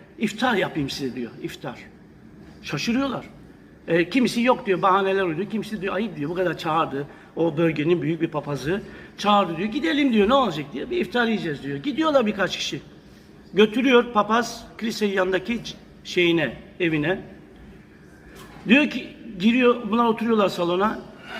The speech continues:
Gidiyor içeride odadan bir şey getiriyor. Bir bakıyor ki elinde Kur'an-ı Kerim var. Kur'an-ı Kerim'i koyuyor masanın üzerine. "Ben," diyor, "papazım ama," diyor, "Kur'an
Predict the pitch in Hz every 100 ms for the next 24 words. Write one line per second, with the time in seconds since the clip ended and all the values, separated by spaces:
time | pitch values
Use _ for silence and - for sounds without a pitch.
0 | - - - - - 220 247 233 214 220
1 | 202 190 202 185 190 185 175 202 180 -
2 | 196 156 143 131 156 156 185 - - 180
3 | 175 147 160 - 170 165 170 - 151 156
4 | 156 165 156 143 107 - - - - -
5 | - - - 214 226 220 220 226 240 214
6 | 214 220 190 - 165 147 156 160 196 220
7 | - - - 190 277 294 269 240 - -
8 | - - 220 226 294 254 294 294 247 208
9 | 165 - 220 262 262 262